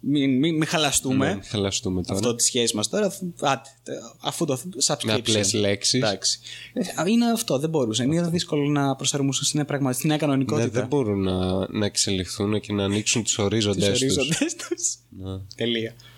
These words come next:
Speaker 1: Ό,τι
Speaker 2: Είναι
Speaker 1: και να
Speaker 2: ακόμα
Speaker 1: σημαίνει.
Speaker 2: κολλημένοι στο παλιό κόσμο.
Speaker 1: Έτσι, αυτό.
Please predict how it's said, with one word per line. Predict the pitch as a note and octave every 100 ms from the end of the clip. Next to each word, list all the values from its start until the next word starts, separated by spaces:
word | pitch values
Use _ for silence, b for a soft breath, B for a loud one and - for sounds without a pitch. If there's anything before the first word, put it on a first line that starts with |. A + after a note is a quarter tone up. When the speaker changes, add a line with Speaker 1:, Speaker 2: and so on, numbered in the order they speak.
| B
Speaker 1:
Ό,τι | - D3+
Speaker 2:
Είναι | G2+
Speaker 1:
και | G2+
να | -
Speaker 2:
ακόμα | G#2 C3
Speaker 1:
σημαίνει. | F#2+ F#2+ F#2+ F#2+ B B B B B B
Speaker 2:
κολλημένοι | - G2+ G2+ G2+
στο | - G#2+
παλιό | G#2 F#2 F#2+
κόσμο. | - F2+ F2+ E2+
Speaker 1:
Έτσι, | A2 G#2+ - -
αυτό. | - G2+ G#2+